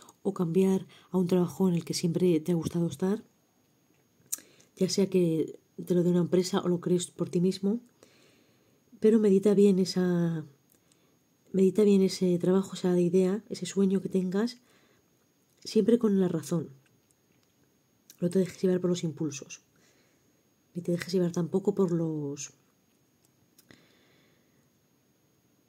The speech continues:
por las sensaciones. Aquí en este caso te está diciendo la reina de espadas que actúes con astucia, Capricornio. Tú eres muy inteligente, Capricornio, y vas a tener que,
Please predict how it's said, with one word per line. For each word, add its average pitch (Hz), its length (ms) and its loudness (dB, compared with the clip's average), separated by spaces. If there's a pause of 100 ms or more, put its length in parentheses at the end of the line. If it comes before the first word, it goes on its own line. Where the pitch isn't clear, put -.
(640)
por 175 160 -2
las 156 100 -8
sensaciones. 170 680 -4
Aquí - 240 -4
en 196 40 2
este 196 160 -2
caso 196 200 -2
te 202 80 -2
está 190 160 -2
diciendo 185 240 0
la 180 80 2
reina 180 180 0
de 180 60 2
espadas 190 480 -2 (320)
que 170 340 0
actúes 202 360 2
con 190 120 0
astucia, 175 500 -6 (300)
Capricornio. 156 640 -8 (1000)
Tú 202 80 0
eres 185 100 2
muy 208 120 6
inteligente, 180 420 0
Capricornio, 196 720 0 (920)
y 202 100 4
vas 190 160 2
a 202 80 0
tener 196 260 4
que, 180 600 4